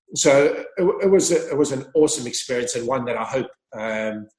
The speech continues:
I'll get to do again. Uh, but a great way to break up the, the, um, the winter as well, because,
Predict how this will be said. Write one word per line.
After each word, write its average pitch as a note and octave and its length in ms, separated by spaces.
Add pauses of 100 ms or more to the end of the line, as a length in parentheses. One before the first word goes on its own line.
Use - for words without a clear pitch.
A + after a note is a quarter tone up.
(340)
I'll B2 140
get C#3 180
to C#3 100
do B2+ 240
again. C3+ 600 (220)
Uh, B2 220 (200)
but - 220 (800)
a D3 80
great D#3 360
way D3 100
to C3+ 100
break C#3 340
up - 260 (480)
the, C3+ 640
the, B2 300
um, A#2 560 (560)
the C3+ 120
winter C#3+ 380
as A#2+ 140
well, D3+ 360
because, - 560